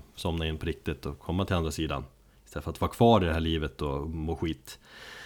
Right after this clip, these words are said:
Ja, men för att ge anden fri så måste man ju, eller behöver man begrava det liket på en, på en kyrkogård. Eller genom att ge det ett namn, för det har liksom inte ett riktigt namn. Alltså döpa det. Då kunde det för, försvinna.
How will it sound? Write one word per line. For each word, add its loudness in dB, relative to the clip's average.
Ja, 6
men 8
för 6
att 2
ge 8
anden 8
fri 4
så -2
måste 0
man 2
ju, 0
eller -6
behöver -2
man 0
begrava 4
det 0
liket -4
på -2
en, -4
på 2
en 6
kyrkogård. 6
Eller 12
genom 8
att 2
ge 2
det 2
ett -4
namn, 0
för -4
det 2
har -2
liksom -2
inte -6
ett -10
riktigt -8
namn. -4
Alltså -4
döpa 0
det. -2
Då 6
kunde 8
det 2
för, -4
försvinna. -2